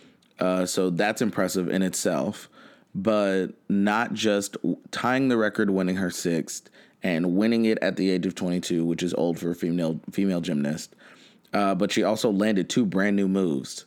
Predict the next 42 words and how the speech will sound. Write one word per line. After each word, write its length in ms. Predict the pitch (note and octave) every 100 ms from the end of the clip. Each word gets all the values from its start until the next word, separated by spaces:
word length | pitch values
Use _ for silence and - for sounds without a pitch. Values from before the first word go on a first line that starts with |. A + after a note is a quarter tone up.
| -
So 460 | - G#2 G2+ G2
on 520 | - F#2+ F#2+ F#2+ F#2 - F#2+
beam, 480 | C3+ D3+ F#2 F2+ C3 - _ _ _ _ _ -
she 160 | - G2+
is 160 | F#2
the 120 | G2 F#2+
first 380 | - A2+ A2+
person 380 | - G#2+ G#2 G#2
to 200 | G2 G#2
land 400 | G2+ G2 F#2+ F#2+ -
a 140 | F#2
double 380 | F2 G#2 G2 G2
twisting, 520 | - G2 - F#2+ F#2+
double 300 | F2+ F2 F2+
backflip. 600 | F2+ E2+ - - C#2 F#2+ - _ - - - - _ -
Uh, 520 | G2 G2 F2+ F2 E2 -
and 260 | G2+ F#2 D#2+
men 240 | A2+ B2
don't 160 | A2+ G2
compete 380 | F#2 G2+ F#2+
in 100 | E2
the 80 | F2
beam. 320 | E2 C#2+ C2+
So 460 | - - F2+ D#2+ E2 - _ _
on 180 | - F#2
that 160 | E2 -
one, 200 | G#2+ -
she's 280 | - E2 E2+
not 180 | D#2+
the 60 | -
first 240 | - D3+
woman. 220 | D2+ D#2 G2
She's 220 | F#2+ D#2+
just 160 | E2
the 60 | F#2+
first 240 | - C3 -
person 380 | - - G#2
because 300 | - A2 E2
beam 240 | - E2+ E2
is 120 | E2
not 160 | F2
a 80 | F2+